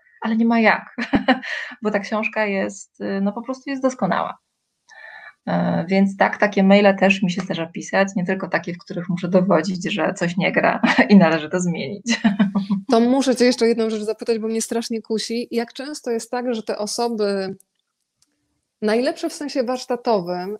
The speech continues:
Speaker 2: są też jednocześnie bardzo pokorne i skromne? Bo to jest, się często zdarza w przeróżnych branżach, że osoby, które mają przeróżne braki w przeróżnych dziedzinach, potrafią się kłócić do upadłego,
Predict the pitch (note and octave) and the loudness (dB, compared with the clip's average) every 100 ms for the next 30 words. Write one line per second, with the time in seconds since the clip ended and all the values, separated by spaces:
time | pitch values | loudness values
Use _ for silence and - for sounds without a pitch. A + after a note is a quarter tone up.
0 | - - C4+ C#4+ C#4 A#3+ B3 C4 C4+ B3+ | -10 -8 -6 -4 -2 -2 -2 -4 -2 0
1 | B3 A#3+ A#3+ A#3+ A#3 B3 A#3+ A#3+ A#3 A3 | 2 2 0 -2 -4 0 2 2 0 -2
2 | - - A3 F3+ E3+ - - _ - _ | -2 -2 -2 0 -2 -6 -10 _ -20 _
3 | _ G3+ G#3+ D4 C#4+ C4 C4+ C#4 B3+ A#3 | _ -4 0 2 0 -2 -4 -4 -2 0
4 | B3 B3 B3 A#3+ A#3+ B3 A3+ F#3+ G#3 G3+ | 0 0 0 2 2 2 0 2 0 0
5 | G3 F#3+ G#3 - A#3 A#3 A#3 A3 G#3+ G#3 | -2 -2 -4 -4 -4 -4 -2 -2 0 0
6 | G#3 G#3 G#3+ A#3 A3+ G#3 G3+ A3+ A3+ G#3+ | -2 -4 -2 0 0 0 0 -2 0 -2
7 | F#3+ - - G#3+ G#3+ A3 G#3 G3+ F3+ F3+ | -2 -8 -4 0 0 2 2 0 0 0
8 | D#3+ F#3 A3 _ _ _ _ - G3+ G#3+ | -2 -6 -8 _ _ _ _ -6 -4 -2
9 | A#3+ A#3 A#3+ - A#3+ B3 A3 G#3+ G#3+ G#3+ | -2 -2 -4 -2 0 0 0 2 2 2
10 | G3 F3+ E3+ E3 E3+ F#3+ | 2 0 -2 -4 -4 -4